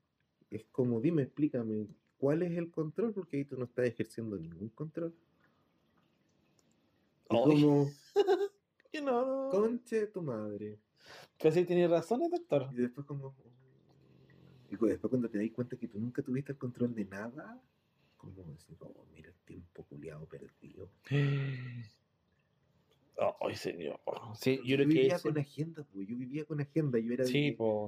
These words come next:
Speaker 1: de
Speaker 2: sí.
Speaker 1: las cuatro, por ejemplo, y cuando nos vivíamos con Mati, yo era de las cuatro a las ocho, yo tenía que ir a verlo porque a las ocho y media, nueve tenía que estar en mi casa haciendo otras cuestiones.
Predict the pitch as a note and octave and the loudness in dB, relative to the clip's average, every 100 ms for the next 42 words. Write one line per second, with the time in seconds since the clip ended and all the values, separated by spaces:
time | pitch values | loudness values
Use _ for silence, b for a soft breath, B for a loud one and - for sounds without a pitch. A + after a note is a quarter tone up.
0 | - B2 A#2+ - D#3 D#3 D#3 C#3 B2+ C#3+ | 2 2 2 0 0 0 0 -2 -2 -2
1 | C3+ B2 A2+ B2 A#2+ B2 B2+ C#3 D3 D3+ | -2 -4 -4 -4 -2 -2 -2 0 2 0
2 | - D3+ D3 D3 C#3+ C3+ C3 A#2+ A2+ - | -4 -2 0 0 2 2 2 -2 -6 -2
3 | D3 D3+ E3 D#3+ C#3+ D#3 D3+ D#3 C#3 C#3 | 2 2 2 0 2 0 0 0 0 0
4 | C#3 C#3+ C#3 C3+ C3+ D3+ D3+ C3+ C3 B2 | 0 0 0 0 2 2 0 -4 -4 -4
5 | A#2+ C3 C3 B2+ C3 C3+ C3 C3+ C3+ B2 | -2 -2 -4 -4 0 0 0 0 -2 -4
6 | B2 A2+ - B2 A#2+ A#2 A#2+ A#2+ A#2+ A#2+ | -6 -8 -8 -6 -6 -6 -8 -8 -12 -12
7 | - A2+ - - C#3 | -14 -12 -12 -8 -8